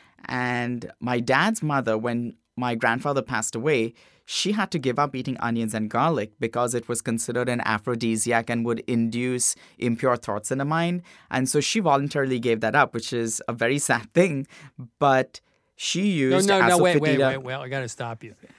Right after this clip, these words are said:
Speaker 2: What,
Speaker 1: Yeah.
Speaker 2: what year is this, roughly speaking?
Speaker 1: It still happens today. Um, what's done is that when your husband passes away, you become a widow, and to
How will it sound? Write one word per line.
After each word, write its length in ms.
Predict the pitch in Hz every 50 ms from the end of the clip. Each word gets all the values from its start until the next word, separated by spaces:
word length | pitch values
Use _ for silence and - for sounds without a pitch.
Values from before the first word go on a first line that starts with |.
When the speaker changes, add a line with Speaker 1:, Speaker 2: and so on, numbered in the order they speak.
| _ -
Speaker 2:
What, 260 | 139 139 143 156 139
Speaker 1:
Yeah. 240 | 139 160 208 196 156
Speaker 2:
what 100 | 131 127
year 260 | 127 135 135 131 131
is 140 | 123 107 92
this, 240 | 110 113 104 - -
roughly 320 | 113 110 107 - 120 107
speaking? 420 | - - - 113 95 - - 87 - _ _ _ _ _ - - - -
Speaker 1:
It 120 | 139 131
still 180 | - - 160 151
happens 360 | 135 123 113 - 135 135 131
today. 360 | - 117 107 127 120 117 113 113 _ _ _ _ _ _ _ - -
Um, 480 | - 139 131 131 131 127 123 123 113 - - - _ -
what's 340 | - 135 143 143 135 - -
done 320 | 151 147 135 143 151 160 143
is 300 | - 139 139 131 123 -
that 280 | 139 131 131 131 127 -
when 200 | - 135 143 147
your 120 | 160 170 165
husband 380 | 156 143 135 - - 139 135
passes 360 | 143 131 139 - - 135 127 131
away, 180 | 123 120 120
you 100 | 120 120
become 300 | 113 123 113 131 123 131
a 100 | 147 135 127 113 - - - -
widow, 420 | - 131 123 120 110 104 110 117 - - - _ _ _ -
and 480 | 123 123 120 123 123 120 120 120 - - - - _ - - _ -
to 460 | - 160 147 147 143 143 143 165 -